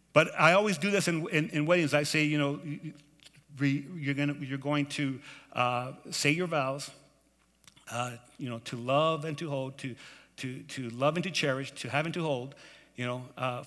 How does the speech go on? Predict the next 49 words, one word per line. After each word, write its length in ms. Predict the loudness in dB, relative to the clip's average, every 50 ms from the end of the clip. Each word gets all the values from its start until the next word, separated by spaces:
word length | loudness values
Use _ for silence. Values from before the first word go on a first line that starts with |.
| -10
for 220 | 0 2 4 4 4
better 320 | 6 6 6 6 6 6
or 100 | 4 4
for 160 | 4 2 0
worse. 240 | 0 2 0 0 0
And 80 | 0 0
I 40 | 2
always 160 | 0 0 0
tell 160 | -2 0 0
the, 140 | 2 0 0
the 140 | 0 -4 -4
bride, 320 | -2 2 2 2 2 2
I 40 | 0
said, 180 | -4 -4 -6
"Okay, 180 | -6 -8 -8 -8
when 220 | -6 -6 -6 -4
you 80 | -4 -2
get 140 | -2 -4 -4
to 100 | -2 -2
that 220 | -2 -2 -2 -2
part, 280 | -2 -2 -2 -2 -4 -6
when 120 | -4 -2
you 80 | -2 -2
say 200 | 0 -2 -4 -4
'for 180 | -4 -4 -4
worse,' 400 | -4 -2 -2 -2 0 -2 -2 -6 -8 -12 -16 -14
when 120 | -14 -10 -8
he 100 | -6 -6
says 240 | -6 -6 -6 -4 -2
that, 260 | -2 -2 -4 -6 -10 -16 -20 -20 -20 -20 _ _ _ _ _ _ -20 -10 -8
I 60 | -6
want 160 | -6 -4 -4 -6
you 60 | -6
to 60 | -6
squeeze 360 | -8 -8 -6 -2 -2 0 0
his 140 | 0 -2 -2
hand, 380 | -4 -4 -4 -6 -6 -8 -8 -6
saying, 340 | -6 -4 -4 -6 -8 -10 -8
'We 120 | -8 -6 -4
better 220 | -2 -2 -2 -2
not 140 | -2 -2 -2
have 120 | -2 -2 0
a 40 |
lot 160 | 0 0 0 0
of 80 | -2
worse. 480 | -4 -6 -8 -8 -8 -8 -8 -8 -10 -14 -18 -20 -20 -20 -20 -20 -20 -20 -20 -20 -20 -20 -20 -10 -6
We 100 | -4 2
better 220 | 6 6 6 6
have, 360 | 6 4 4 2 0 -2 -4